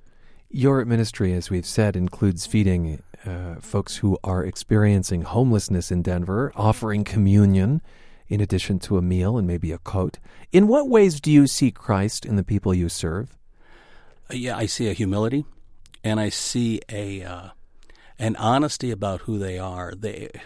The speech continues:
Speaker 2: when you're on the street, uh, you've lost all pretense. There, there's no, uh, pretending things are great. Uh, they also have taught me, uh, joy.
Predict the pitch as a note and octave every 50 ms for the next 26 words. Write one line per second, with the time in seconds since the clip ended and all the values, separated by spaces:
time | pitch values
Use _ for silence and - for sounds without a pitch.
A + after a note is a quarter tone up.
0 | - - - - B2 B2 C3+ C#3+ D3+ D3 C#3 A#2+ G#2 - - - G2+ G2 G2 F#2+
1 | F#2+ - - - - - - - - - _ - - - - - - - - -
2 | - - - - - - A2+ A2+ A#2 G#2 G#2 G2+ G2 G2 - - G2 F2 - -
3 | - F2 E2+ - - F2 F2 - - - - - - _ - - - - G#2 G2+
4 | G2+ G2 - - G#2 G2+ F#2+ - - G2 G2 G2 F#2+ F#2+ F#2+ F#2 - F#2+ F#2+ F2+
5 | E2+ - - G#2+ - - - G#2+ G2+ F#2+ F#2 F2+ E2+ - G2+ F2+ E2 E2+ E2 D#2
6 | - F2 E2 E2 E2 D#2+ - - - - - - - - - - - C3 A#2 A2
7 | - - - - - - - - A2+ F#2 A2+ - - - - - - - A2 A2
8 | G#2 - G2+ A2+ B2 C#3 - - - A2+ G2+ G2 - - G#2 G2+ G2 - - -
9 | - - A2 G2 - - F#2 F#2+ G2 A2+ B2+ B2 G#2+ F2+ F2+ F2+ F2+ - - -
10 | - - - - - - - - - - G#2 G2+ G#2 G2+ - G#2 - - G2+ G#2+
11 | A2+ F#2 F2